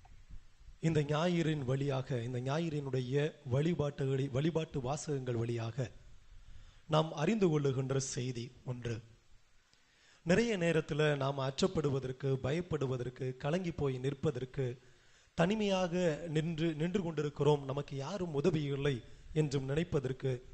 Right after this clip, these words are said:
சில நேரங்களில் இதுக்கு மேல வாழணுமா அப்படின்னு சொல்லி யோசித்து, நம்முடைய வாழ்க்கையை நாம் இதுக்கு மேல தொடரக்கூடாது அப்படின்னு சொல்லி தவறான காரியங்களை நாம சிந்திப்பதற்கு அல்லது நிறைய பேர் சிந்திப்பதற்கு காரணம்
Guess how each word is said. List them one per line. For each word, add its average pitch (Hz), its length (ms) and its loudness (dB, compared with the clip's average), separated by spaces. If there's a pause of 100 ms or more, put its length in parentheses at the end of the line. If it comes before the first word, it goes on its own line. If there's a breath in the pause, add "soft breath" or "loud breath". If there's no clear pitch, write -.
(600 soft breath)
சில 190 240 6
நேரங்களில் 185 640 4 (160)
இதுக்கு 151 320 -2
மேல 196 280 2
வாழணுமா 170 580 2
அப்படின்னு 151 260 -2
சொல்லி 147 200 0
யோசித்து, 156 420 0
நம்முடைய 139 280 2
வாழ்க்கையை 165 640 2 (460 loud breath)
நாம் 156 200 0
இதுக்கு 156 240 0
மேல 131 240 2
தொடரக்கூடாது 160 840 4
அப்படின்னு 143 320 0
சொல்லி 139 140 0
தவறான 180 480 0
காரியங்களை 151 600 2 (840)
நாம 170 380 4
சிந்திப்பதற்கு 160 720 0
அல்லது 135 220 0
நிறைய 175 260 4
பேர் 156 280 0
சிந்திப்பதற்கு 151 600 -2
காரணம் 160 580 2